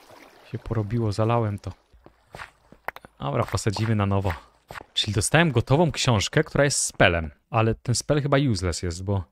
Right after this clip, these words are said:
Dobra, pójdę do tego Dunga, chcę w końcu gdzieś głębiej zejść. Coś polutować. I zobaczę, czy ten...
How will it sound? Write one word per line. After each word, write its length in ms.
Dobra, 180
pójdę 300
do 60
tego 200
Dunga, 280
chcę 200
w 280
końcu 240
gdzieś 200
głębiej 380
zejść. 440
Coś 200
polutować. 680
I 40
zobaczę, 340
czy 120
ten... 200